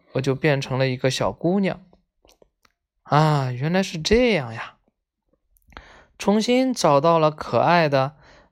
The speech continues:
巴尔加丽娜，说来也真奇怪，小牧童的个子竟然飞快地向上长了起来，而且可爱的巴尔加丽娜也跟着他一起长大了。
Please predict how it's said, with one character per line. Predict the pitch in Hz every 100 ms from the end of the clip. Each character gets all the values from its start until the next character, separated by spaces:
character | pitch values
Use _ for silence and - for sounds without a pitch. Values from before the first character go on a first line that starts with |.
| -
巴 | 147
尔 | 139
加 | 107 - 156
丽 | 170
娜， | 190 175 - _ _ _ _
说 | - - 147
来 | 139 135 - -
也 | 117
真 | 107 156 180
奇 | 185 -
怪， | 151 180 - - _ _ _ _ -
小 | - 185
牧 | 202 214
童 | 196
的 | 202
个 | 196 - 190
子 | 151 147 - -
竟 | - - 156
然 | 139 143 156
飞 | 170 - 190 208
快 | - 196 151
地 | 147
向 | - 170
上 | 165 185 160
长 | 165 143 -
了 | 196
起 | -
来， | 131 123 - _ _ _ _ _ _ -
而 | 196
且 | 202 170 151 - _
可 | - - 113
爱 | 190 202
的 | 160
巴 | 151 156 156 156
尔 | 120 120 113 _ -
加 | 147 139
丽 | 143
娜 | 143 135 - _
也 | - 127 92 -
跟 | - 202 214
着 | 175
他 | 151 147 - -
一 | 160
起 | 147 - 143
长 | - 143 -
大 | 127 180 175
了。 | 117